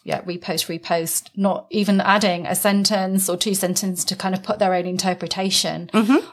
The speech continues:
Speaker 1: on that.
Speaker 2: Mm-hmm.
Speaker 1: And I, certainly it's something I think I've been now trying to, if I am gonna repost something, at least make sure I've kind of clearly absorbed it and worked out kind of what my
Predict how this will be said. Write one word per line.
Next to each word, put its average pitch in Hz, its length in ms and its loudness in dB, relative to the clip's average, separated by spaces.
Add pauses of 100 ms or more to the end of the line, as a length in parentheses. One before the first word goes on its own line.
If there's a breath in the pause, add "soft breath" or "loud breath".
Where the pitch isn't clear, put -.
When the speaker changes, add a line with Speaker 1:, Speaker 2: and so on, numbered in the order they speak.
(100)
Speaker 1:
on 208 180 2
that. 170 220 0
Speaker 2:
Mm-hmm. 214 160 2
Speaker 1:
And 311 280 0
I, 196 60 -4
certainly 214 500 4
it's - 280 -2 (200)
something 202 600 -2
I 185 60 -2
think 196 420 -4 (180)
I've 202 300 0
been 196 160 0
now 185 240 -2
trying 214 680 4
to, 180 640 -4 (720 soft breath)
if 220 140 0
I 202 80 4
am 208 180 4
gonna 208 140 4
repost 185 480 0
something, 175 680 -2
at 202 160 -4
least 196 300 2
make 190 160 0
sure 185 160 2
I've 175 120 0
kind 175 200 0
of 175 100 -4
clearly 175 300 0
absorbed 180 500 2
it 170 220 4
and 185 160 -2
worked 175 320 2
out - 80 -2
kind 185 120 -2
of 175 80 -4
what 180 260 2
my 175 560 2